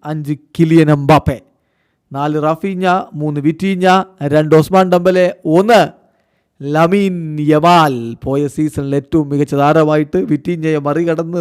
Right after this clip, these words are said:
റാഫീഞ്ഞയെ മറികടന്ന്, എംബാപ്പയെ മറികടന്ന്, സാക്ഷാൽ ഒസ്മാൻ ഡംബലയെ മറികടന്ന്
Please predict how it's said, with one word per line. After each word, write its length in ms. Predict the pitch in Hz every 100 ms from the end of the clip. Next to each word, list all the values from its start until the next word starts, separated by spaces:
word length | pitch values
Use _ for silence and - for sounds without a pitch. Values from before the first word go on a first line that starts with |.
| 151
റാഫീഞ്ഞയെ 480 | 151 170 156 151 139
മറികടന്ന്, 480 | 147 170 175 170 175 156
എംബാപ്പയെ 420 | 147 170 - 151 147
മറികടന്ന്, 500 | 151 175 175 180 208 254 - _ _ _ _ _ _ _ _ -
സാക്ഷാൽ 380 | 180 - 180 170
ഒസ്മാൻ 320 | 160 185 175 156 185
ഡംബലയെ 400 | 247 285 269 233
മറികടന്ന് 480 | 180 160 143 131 131